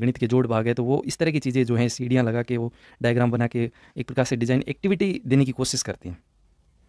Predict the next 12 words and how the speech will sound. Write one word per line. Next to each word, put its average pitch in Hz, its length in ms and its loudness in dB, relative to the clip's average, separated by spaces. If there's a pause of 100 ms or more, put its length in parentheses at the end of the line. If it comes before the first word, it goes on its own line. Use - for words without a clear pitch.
(140)
तो 165 60 4
ये 151 160 6
है 120 80 0
आपका 113 200 -4
एक्टिविटी 113 320 -4
बेस्ड 104 220 -4
लर्निंग, 101 220 -4 (340)
सीसीपी, 143 380 2
चाइल्ड 131 280 2
सेंटर्ड 123 280 0
पेडागोजी। 107 480 -4 (1800)
ये 190 320 4